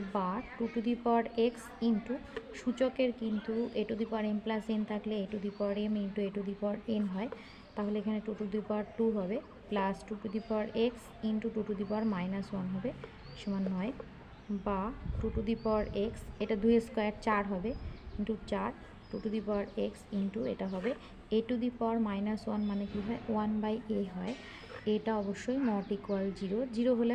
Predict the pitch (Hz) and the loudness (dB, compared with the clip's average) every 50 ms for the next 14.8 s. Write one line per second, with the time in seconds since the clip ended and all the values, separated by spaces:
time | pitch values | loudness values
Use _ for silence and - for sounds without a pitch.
0 | 262 220 220 196 202 208 202 202 208 - 214 185 - 202 196 208 202 - 196 190 | 2 2 0 2 2 2 2 0 0 -2 -6 -4 -4 -2 -2 -2 -2 -2 -4 -4
1 | 190 - - 196 185 180 190 202 233 233 214 208 208 202 202 202 208 208 202 202 | -4 -4 -6 -6 -4 -4 -4 -4 -4 -2 -2 -2 0 0 0 0 0 0 0 0
2 | 202 190 214 220 240 226 214 - - 202 196 185 180 175 - 190 175 175 - - | 0 0 2 2 4 2 2 2 0 -2 -2 -2 -4 -4 -6 -6 -6 -6 -8 -10
3 | - - - - - - - 202 202 202 196 208 208 208 202 - - - 240 214 | -12 -12 -12 -12 -12 -6 -2 0 0 0 0 0 0 0 -2 -2 0 2 2 2
4 | 196 190 190 185 185 202 220 214 - - - 196 180 - - - - - - - | 2 2 0 0 0 0 -2 -2 -4 -6 -8 -8 -8 -8 -14 -18 -18 -18 -18 -18
5 | - - - - - - 202 190 185 190 185 185 175 - - - - - - - | -20 -20 -20 -18 -6 -4 -2 0 0 0 0 0 -2 -2 -4 -6 -8 -8 -12 -10
6 | - - - 202 196 220 208 202 214 214 - 254 269 - 233 220 208 214 226 202 | -10 -6 -4 -2 0 0 0 0 -2 0 0 -2 0 2 0 0 2 0 0 0
7 | 233 220 - 226 220 208 208 208 - - - 220 214 226 214 214 208 226 226 - | 0 0 2 2 2 2 0 -2 -4 -4 -4 -2 0 2 2 4 2 2 2 2
8 | 220 208 202 208 208 202 202 208 247 - - 247 226 220 214 208 196 202 185 190 | 0 0 2 2 2 2 2 2 0 0 0 0 2 2 2 2 2 0 0 -2
9 | 196 202 208 - 208 - - - 220 - - - - 214 226 226 214 - - 214 | -4 -4 -2 -4 -4 -4 -2 -4 -4 -4 -4 -2 2 4 4 4 2 0 0 2
10 | 226 262 349 359 - - - 214 185 185 185 185 190 208 233 233 233 - - 202 | 2 2 2 -2 -4 -6 -4 -4 -2 -2 -2 -2 0 0 0 0 0 -2 -4 -4
11 | 185 170 - - - - - - - - - - - - 196 196 202 202 208 208 | -4 -6 -8 -8 -8 -8 -10 -10 -10 -10 -10 -8 -4 -2 0 0 2 4 4 4
12 | 202 180 185 - - - - - - - - - - - - - - - 202 185 | 4 2 0 -4 -8 -10 -10 -10 -10 -10 -12 -14 -20 -20 -20 -18 -6 -4 -2 0
13 | 208 202 190 196 240 277 - - - - - - - - - - - - - - | 2 2 2 2 0 -2 -4 -10 -14 -16 -18 -18 -18 -18 -18 -16 -16 -16 -14 -14
14 | - - - - 220 196 233 202 214 214 220 226 220 214 220 226 | -16 -10 -4 -2 2 2 2 2 2 2 4 4 4 4 2 0